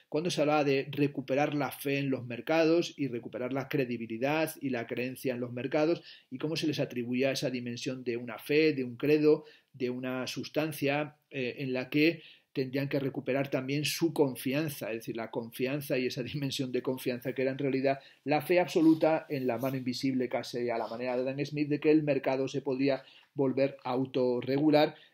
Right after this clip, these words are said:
en esta especie de dogmática, de esta dimensión conciliar del sistema crediticio. El crédito, dirá en la página ciento nueve Agamben,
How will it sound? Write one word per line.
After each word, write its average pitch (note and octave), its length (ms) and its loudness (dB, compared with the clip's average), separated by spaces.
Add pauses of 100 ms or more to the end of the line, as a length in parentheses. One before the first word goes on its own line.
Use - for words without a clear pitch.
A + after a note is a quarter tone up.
en B2+ 160 -8
esta C#3 160 0
especie D3 340 0
de C3 80 4
dogmática, C3 720 0
de B2+ 80 0
esta B2+ 260 -2
dimensión B2 600 -2
conciliar C3+ 720 2
del B2+ 160 2
sistema A#2+ 460 -6
crediticio. G#2+ 680 -10 (240)
El B2+ 120 -6
crédito, E3 440 6
dirá B2+ 160 2
en B2+ 80 0
la B2 100 0
página B2 320 -4
ciento B2 240 -6
nueve A#2+ 160 -2
Agamben, D#3+ 480 0